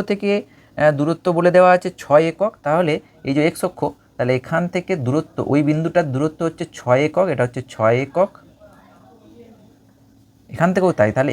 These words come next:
এক্স অক্ষ থেকে দূরত্ব হচ্ছে ছয় একক, তাহলে এই দূরত্বটা হচ্ছে ছয় একক, এখানটা হচ্ছে ছয় একক। বেশ, আর বলে দেওয়া আছে যে ওয়াই অক্ষ থেকে দূরত্ব হচ্ছে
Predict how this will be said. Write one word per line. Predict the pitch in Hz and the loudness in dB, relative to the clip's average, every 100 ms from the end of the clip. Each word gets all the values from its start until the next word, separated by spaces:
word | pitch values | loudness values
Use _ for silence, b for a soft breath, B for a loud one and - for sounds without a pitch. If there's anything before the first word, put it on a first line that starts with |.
| 113 | -2
এক্স | 156 180 | -4 -6
অক্ষ | - 196 | -6 -6
থেকে | 190 185 | -4 -2
দূরত্ব | 165 175 - | 0 -2 -4
হচ্ছে | 170 185 | -6 -8
ছয় | - 127 135 | -2 0 2
একক, | 143 180 | 0 -6
তাহলে | - 135 | -6 -4
এই | 127 139 | -2 -2
দূরত্বটা | 147 156 - 165 | -2 -4 -6 -6
হচ্ছে | 160 156 | -6 -8
ছয় | - 117 123 | -2 0 0
একক, | 135 180 - - _ b b b _ | 0 -4 -6 -20 _ b b b _
এখানটা | 123 120 135 139 | -8 -2 0 2
হচ্ছে | 135 135 180 220 - - | 0 -2 -8 -8 -10 -18
ছয় | - 110 117 185 - _ _ _ _ _ _ - | -4 4 4 4 -4 _ _ _ _ _ _ -10
একক। | 120 - - - - _ _ _ _ _ _ _ _ - | -8 -8 -12 -14 -20 _ _ _ _ _ _ _ _ -4
বেশ, | 120 156 - - _ b b b | 0 0 -2 -20 _ b b b
আর | 139 131 123 | 6 6 4
বলে | 135 | 0
দেওয়া | 147 151 | 4 4
আছে | 156 160 | 4 0
যে | 180 | 0
ওয়াই | 117 135 214 | 4 2 2
অক্ষ | - 196 | -8 -10
থেকে | 190 180 | -6 -4
দূরত্ব | 156 160 - | -4 -4 -6
হচ্ছে | 160 | -10